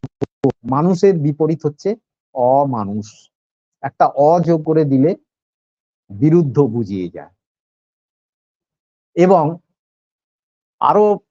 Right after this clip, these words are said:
একটা সু-, সুযোগ বা সুবিধা আছে, সেটা হচ্ছে কি না, দেখুন লক্ষ্য করে যে এই মানুষ আর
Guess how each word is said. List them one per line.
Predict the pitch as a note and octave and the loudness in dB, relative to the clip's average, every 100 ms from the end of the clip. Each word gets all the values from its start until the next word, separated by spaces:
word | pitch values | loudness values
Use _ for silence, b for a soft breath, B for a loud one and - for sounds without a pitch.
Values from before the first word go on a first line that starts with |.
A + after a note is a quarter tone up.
| - | -6
একটা | D3 - D#3+ | -4 0 -2
সু-, | D3+ - - | -2 -20 -20
সুযোগ | - E3 D#3 E3+ F3 _ _ | -4 0 2 0 -2 _ _
বা | C3+ C#3 C#3 | 0 2 2
সুবিধা | - E3 E3+ D#3+ D3+ | 0 2 4 4 2
আছে, | C#3 D3+ | 0 -4
সেটা | C#3+ C#3 D3+ | -4 0 0
হচ্ছে | D3 D3 | -2 -6
কি | C#3 C#3 A#3 _ _ _ - | -6 -6 -6 _ _ _ -4
না, | C3 C#3+ | -2 0
দেখুন | C3+ F3 F#3 E3 | 0 2 2 2
লক্ষ্য | E3 E3+ F3+ | 2 2 0
করে | F3+ B2+ C#4 _ _ _ _ _ - - - | 2 2 0 _ _ _ _ _ -20 -20 -4
যে | D3 C3 G#3 - _ _ _ _ E3 | 0 0 -2 -8 _ _ _ _ -2
এই | D3+ D#3 E3 C#3 | 2 2 0 -2
মানুষ | C3 D3 F3 G#3 A3+ A3 - | 0 2 2 2 2 -2 0
আর | C#3+ | 0